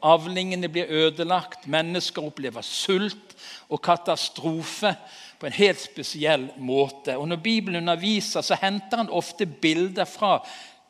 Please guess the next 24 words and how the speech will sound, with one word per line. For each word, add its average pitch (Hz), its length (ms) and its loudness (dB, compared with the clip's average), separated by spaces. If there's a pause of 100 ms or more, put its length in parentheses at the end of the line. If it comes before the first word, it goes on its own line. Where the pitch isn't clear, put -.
(120)
tørke, - 720 -2
fra - 240 -8
vann, 151 680 2 (400)
alle 185 300 6
disse 185 260 0 (140)
helt 233 360 2
naturlige 147 920 -4
tingene 143 600 -4
som - 240 -8
omgir 143 440 0
oss 113 280 -6 (260)
i 147 120 -2
dagliglivet. 135 840 0 (440)
Vi 202 180 4
ønsker 180 460 0
fruktbar - 880 2
jord. 139 460 -2 (420)
Fruktbar 190 600 2
jord 180 340 -2
trenger 117 320 -6
vann, 175 600 4 (300)
trenger 160 340 2
næring, 175 680 4
tra-, - 240 -4